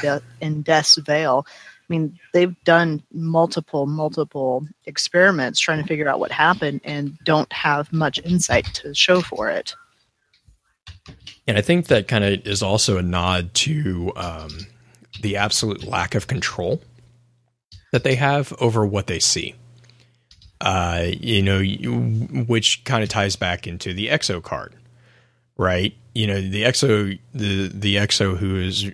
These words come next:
Speaker 2: having these visions, it doesn't seem, I mean, at the, especially at the end of the card, when the panic that you can just kinda feel in that, that reading,
Speaker 1: Mm-hmm.
Speaker 2: um, he, they, they don't have control.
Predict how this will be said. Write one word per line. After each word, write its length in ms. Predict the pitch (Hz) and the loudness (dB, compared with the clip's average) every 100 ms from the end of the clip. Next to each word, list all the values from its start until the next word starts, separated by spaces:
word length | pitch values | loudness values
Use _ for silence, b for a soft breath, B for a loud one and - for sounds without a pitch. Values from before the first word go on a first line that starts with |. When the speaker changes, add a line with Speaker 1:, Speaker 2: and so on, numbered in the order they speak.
| - | -10
Speaker 2:
having 360 | 95 101 95 98 | -8 -2 -2 0
these 160 | 92 | -2
visions, 460 | 92 110 104 92 - - | 0 0 2 0 -2 -6
it 400 | 117 110 123 123 | -12 -8 -2 0
doesn't 380 | 127 143 127 110 | 2 2 2 2
seem, 500 | - 123 120 110 107 | 0 2 2 2 -2
I 60 | 110 | 0
mean, 220 | 107 101 | 0 0
at 100 | 98 | -2
the, 100 | - | -4
especially 380 | - 135 - 101 | 0 2 2 0
at 60 | |
the 180 | 101 92 | -2 0
end 120 | 127 | 0
of 60 | 113 | 0
the 60 | |
card, 320 | 87 104 90 87 | -2 -2 -2 -2
when 520 | 92 92 92 95 92 | -4 -6 -6 -8 -8
the 100 | 90 | -6
panic 640 | - - 123 117 - - - - | -4 0 0 0 -6 -12 -20 -10
that 120 | 143 | -2
you 160 | 98 92 | -2 -2
can 140 | 98 | -4
just 180 | 92 104 | -2 -2
kinda 160 | - 151 | -2 -6
feel 480 | - - 113 113 92 | -6 2 4 4 2
in 80 | 87 | -2
that, 200 | 87 - | -4 -4
that 260 | 92 92 80 | -6 -4 -4
reading, 540 | 87 98 113 139 170 - B B B B B B B - | -2 0 2 2 0 -4 B B B B B B B 2
Speaker 1:
Mm-hmm. 320 | 104 92 87 80 | 4 4 2 -4
Speaker 2:
um, 180 | 80 - _ _ _ _ _ | -8 -14 _ _ _ _ _
he, 260 | 131 131 - | -4 -2 -4
they, 300 | 107 120 120 | -10 -6 -6
they 140 | 120 | -2
don't 240 | 135 135 110 | 0 0 0
have 300 | 135 143 - | 0 -2 -2
control. 580 | 107 92 - 135 - | -6 -4 0 0 0